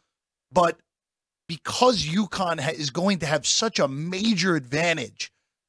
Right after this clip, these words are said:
of playing in two markets where, look, we talk about Madison Square Garden and, and, and uconn all the time.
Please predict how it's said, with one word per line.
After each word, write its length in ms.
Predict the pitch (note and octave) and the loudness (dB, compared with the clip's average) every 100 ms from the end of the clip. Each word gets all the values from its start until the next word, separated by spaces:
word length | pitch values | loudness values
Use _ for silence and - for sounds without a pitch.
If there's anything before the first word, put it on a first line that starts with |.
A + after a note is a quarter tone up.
| _ | _
of 160 | D3+ - | 0 2
playing 360 | F#3+ G#3 F#3 | 4 4 4
in 100 | D#3 | -2
two 260 | - - B3+ | -8 0 2
markets 640 | F#3 F3 F3+ C#3 B2 - | 6 6 4 0 -4 -4
where, 440 | C#3 D#3 C#3+ C3+ - _ _ _ _ _ _ D#3 | -2 2 4 2 -2 _ _ _ _ _ _ -6
look, 180 | C3+ | -2
we 100 | C#3+ | 0
talk 220 | D3+ G#3 D#3+ | 4 4 2
about 160 | D#3 | 0
Madison 420 | E3+ E3+ C#3+ D#3 C#3 | 2 2 0 -4 -4
Square 260 | - D3+ | 0 0
Garden 360 | B2+ D3+ D3 C#3 | 4 4 4 -2
and, 200 | B2+ B2+ | -6 -6
and, 200 | C#3 B2+ | -6 -6
and 240 | - C3 C3 | -6 -4 -2
uconn 320 | C#3+ D3+ C3 | 0 0 0
all 160 | B2 | -2
the 100 | A#2 | -4
time. 400 | - C3 A2 E3 | -2 -2 0 -2